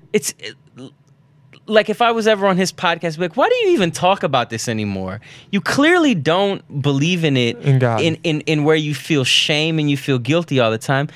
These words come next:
Speaker 1: Just drop it. Who cares?" You know, like, I understand that, like,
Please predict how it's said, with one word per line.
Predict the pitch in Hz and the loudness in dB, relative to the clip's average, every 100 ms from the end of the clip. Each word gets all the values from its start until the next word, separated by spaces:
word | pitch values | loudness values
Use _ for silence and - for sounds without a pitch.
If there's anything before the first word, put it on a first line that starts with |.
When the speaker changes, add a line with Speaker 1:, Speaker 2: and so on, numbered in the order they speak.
| - | -14
Speaker 1:
Just | - 381 330 | -6 -4 -4
drop | 151 147 208 330 | -4 -2 0 0
it. | 117 98 - - _ _ _ _ _ - - | -2 -8 -10 -20 _ _ _ _ _ -20 -8
Who | 320 | -8
cares?" | - - 190 247 127 98 135 - - - - - _ _ _ _ _ _ _ _ - _ _ _ | -6 -2 0 2 -2 -4 -10 -16 -18 -20 -20 -20 _ _ _ _ _ _ _ _ -20 _ _ _
You | 180 214 | -2 2
know, | 226 | 4
like, | 240 233 | 2 2
I | 247 | 0
understand | 262 240 - 220 | 0 -2 -2 -2
that, | 208 | 0
like, | 185 180 - | 0 -2 -6